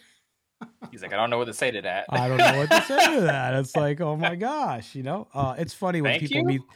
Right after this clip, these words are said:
Speaker 2: I guess.
Speaker 1: It, it's, it is interesting, though, because I've seen that many, many times, right?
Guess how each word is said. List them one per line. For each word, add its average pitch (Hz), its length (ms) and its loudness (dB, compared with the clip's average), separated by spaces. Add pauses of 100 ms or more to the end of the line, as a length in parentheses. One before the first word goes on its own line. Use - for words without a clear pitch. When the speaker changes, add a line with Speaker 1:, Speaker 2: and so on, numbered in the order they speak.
(200)
Speaker 2:
I 110 60 -2
guess. 143 380 -6 (120)
Speaker 1:
It, 180 200 -10
it's, - 180 -10
it 160 240 -2
is 240 260 0
interesting, 233 440 -4
though, 147 140 -2
because 143 220 -4
I've 160 200 -4
seen 226 380 -4
that 143 200 -2
many, 156 380 0
many 156 280 -2
times, 110 520 -6
right? 123 320 -8